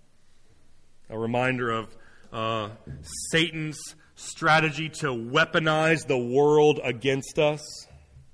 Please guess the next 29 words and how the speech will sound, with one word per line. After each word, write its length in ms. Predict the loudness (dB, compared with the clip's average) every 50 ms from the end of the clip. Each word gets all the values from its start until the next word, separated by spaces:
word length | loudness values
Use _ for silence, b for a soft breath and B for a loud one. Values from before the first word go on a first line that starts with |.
| -20 -20 -20 -20 -20 -20 _ _ -20 -20 -20 -20 _ _ _ -20 -20 -20 -20 -20 -20 -20 -20 -20 _ _ _ _ _ _ _ _ _ _ _ _ _ _ _ _ _ _ _ _ _ _ _ -18 -14
and 80 | -10
about 220 | -6 -4 -2 -2 0
our 160 | -2 -2 -2
own 200 | -4 -6 -6 -6
sinful 380 | -8 -6 -6 -6 -4 -4 -4 -2
nature 340 | -2 -2 -2 -2 -4 -6 -4
that 100 | -4 -4
is 200 | -4 -6 -6 -4
so 140 | -4 -4 -4
easily 460 | -6 -8 -8 -8 -6 -6 -6 -6 -6
tempted 520 | -8 -8 -8 -6 -6 -6 -8 -10 -8 -6
by 140 | -4 -4 -4
the 140 | -4 -4 -6
world. 300 | -8 -8 -8 -8 -8 -8
It's 120 | -6 -6
a, 100 | -6 -6 B B B B B -4
it's 120 | -4 -2
a 60 | -4
sober 380 | -4 -2 0 2 2 2 2 0
reminder 640 | 0 0 2 2 2 2 2 2 0 0 -2 -2 0
that 420 | 2 2 4 4 2 0 -4 -10 B B B B B B -20 -16 -14 -14 -8 -4
sin 280 | -2 0 0 0 0
is 180 | -2 -2 -4 -6
crouching 680 | -10 -12 -4 0 2 2 2 2 0 -2 -4 -2 0 0
at 140 | 0 0 0
the 80 | -4
door. 500 | -4 0 0 0 2 2 4 4 2 2 0
It 220 | -2 -2 -4 -4 -4
wants 480 | -4 -2 0 0 0 -2 -4 -8 -14